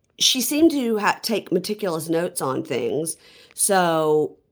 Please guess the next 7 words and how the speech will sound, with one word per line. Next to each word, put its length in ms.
it 100
seems 420
to 140
me 640
if 160
she 180
was 480